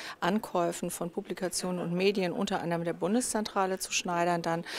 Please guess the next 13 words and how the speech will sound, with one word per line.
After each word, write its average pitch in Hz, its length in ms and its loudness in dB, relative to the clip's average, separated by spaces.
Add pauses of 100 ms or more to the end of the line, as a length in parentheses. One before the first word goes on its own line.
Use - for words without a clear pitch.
(200)
Vortragsreihen 185 920 0
zum 175 280 -4
Thema 170 500 -2
Oktoberrevolution 170 1040 0
und 170 160 -6
Februarrevolution, 185 1120 2
Unterstützung 185 720 -2
und 165 140 -2
Begleitung 185 320 4 (180)
von 170 300 0 (340)
Slams 190 640 6
und, 170 520 0
äh, 160 180 4